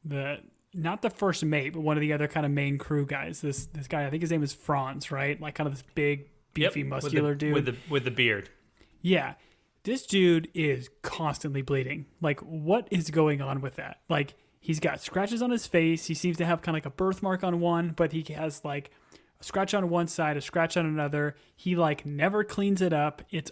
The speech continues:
Speaker 1: always seemingly a fresh wound. Like, there's
Speaker 2: This
Speaker 1: gotta
Speaker 2: guy's
Speaker 1: be something to this, right?
Speaker 2: Li-, yeah, listen.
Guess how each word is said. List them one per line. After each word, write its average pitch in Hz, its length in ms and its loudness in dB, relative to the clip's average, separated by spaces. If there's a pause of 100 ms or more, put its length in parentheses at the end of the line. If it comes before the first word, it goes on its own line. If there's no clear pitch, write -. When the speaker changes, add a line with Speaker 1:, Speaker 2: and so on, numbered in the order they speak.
Speaker 1:
always 180 420 0
seemingly 170 460 2
a 156 80 2
fresh - 320 -2
wound. 139 560 0
Like, 147 320 -6 (380)
there's 170 120 -2
Speaker 2:
This 175 120 0
Speaker 1:
gotta - 140 2
Speaker 2:
guy's 208 160 8
Speaker 1:
be 185 160 2
something 147 460 0
to - 120 -4
this, 147 260 -6
right? 185 320 -2 (300)
Speaker 2:
Li-, 233 220 -4
yeah, 240 260 4 (180)
listen. 139 540 0